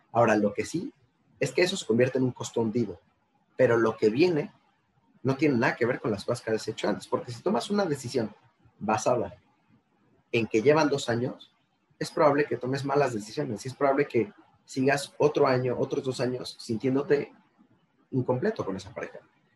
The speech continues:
Entonces, esa fue la analogía que la-, nos hizo. Después ya lo pasó a un tema más económico y de empresa y todo.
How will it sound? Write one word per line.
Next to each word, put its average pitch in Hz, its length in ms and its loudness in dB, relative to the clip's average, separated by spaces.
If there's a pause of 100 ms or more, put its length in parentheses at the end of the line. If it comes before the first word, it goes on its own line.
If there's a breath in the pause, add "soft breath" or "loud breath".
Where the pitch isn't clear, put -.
(140)
Entonces, 180 280 0
esa 208 100 0
fue 185 120 2
la 170 80 6
analogía 127 420 0
que 113 120 0
la-, 107 200 0
nos 104 200 -4
hizo. 175 220 0
Después 110 260 -2
ya 117 100 4
lo 110 100 0
pasó - 180 -10
a 104 40 -8
un 101 40 -8
tema 104 160 -2
más 98 180 -8
económico 147 580 0
y 101 140 -4
de 95 120 -8
empresa 131 420 -2
y 101 60 -4
todo. 147 280 -4